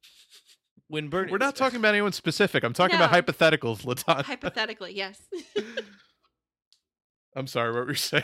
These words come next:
Speaker 2: <laughs> Conrad?
Speaker 1: Fuck all of you. Um, that was the big question I had with Bernie when he first ran, was I was like, "What's he, is he really just sheepdogging for Hillary?" And, uh, turns out he wasn't,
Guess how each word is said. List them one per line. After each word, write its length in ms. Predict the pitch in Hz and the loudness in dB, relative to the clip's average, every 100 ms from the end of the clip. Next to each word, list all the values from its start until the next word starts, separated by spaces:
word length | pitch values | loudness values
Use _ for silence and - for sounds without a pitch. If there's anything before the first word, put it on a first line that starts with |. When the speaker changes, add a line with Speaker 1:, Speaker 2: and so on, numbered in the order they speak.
| - | -2
Speaker 2:
<laughs> 80 | 175 | -10
Conrad? 520 | - 156 - 508 - - 605 - - - _ 381 - 349 - - - | -6 -2 4 4 4 0 -2 -2 -14 -16 _ -10 -10 -14 -14 -20 -12
Speaker 1:
Fuck 240 | 107 110 | -8 -6
all 200 | 113 107 | -6 -6
of 100 | 104 | -8
you. 260 | 101 98 98 | -10 -10 -8
Um, 600 | 117 117 117 117 113 117 - | -4 0 0 -2 -6 -16 -10
that 140 | 151 202 | 0 2
was 120 | 180 | 2
the 100 | 156 | -2
big 120 | 151 | -4
question 380 | 143 156 147 143 | 2 2 2 0
I 140 | 127 | 0
had 220 | 131 123 107 | 0 0 -4
with 180 | 104 | -6
Bernie 260 | 95 113 113 | -4 -4 -4
when 100 | 104 | -6
he 120 | 104 | -8
first 320 | 95 107 92 | -8 -8 -8
ran, 340 | 113 123 127 104 | -4 0 0 -2
was 160 | 98 | -4
I 140 | 98 98 | -4 -4
was 160 | 90 | -6
like, 260 | 92 92 90 | -6 -6 -6
"What's 220 | 101 104 | -8 -6
he, 80 | 113 107 | -8 -8
is 200 | 85 101 | -8 -10
he 140 | 107 | -8
really 260 | 101 110 110 | -6 -6 -6
just 220 | 101 98 | -6 -8
sheepdogging 600 | - 117 - 101 92 95 | -8 -10 -6 -8 -8 -14
for 120 | - | -12
Hillary?" 600 | 92 117 113 90 87 87 - | -8 -6 -4 -6 -8 -10 -12
And, 500 | 90 90 90 87 90 | -10 -8 -8 -10 -10
uh, 200 | 85 90 | -8 -4
turns 240 | 139 139 | -4 0
out 100 | 135 | 0
he 60 | 113 | 0
wasn't, 400 | 143 123 110 | -2 -2 -6